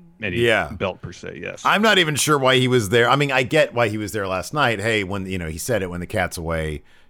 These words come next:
Speaker 2: you know, the mice will play." But, uh,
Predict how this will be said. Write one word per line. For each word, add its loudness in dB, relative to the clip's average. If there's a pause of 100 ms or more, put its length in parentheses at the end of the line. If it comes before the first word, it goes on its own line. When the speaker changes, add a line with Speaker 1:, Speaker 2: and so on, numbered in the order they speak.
Speaker 2:
you -6
know, -4
the -4
mice -4
will -8
play." 2 (340)
But, -2
uh, 2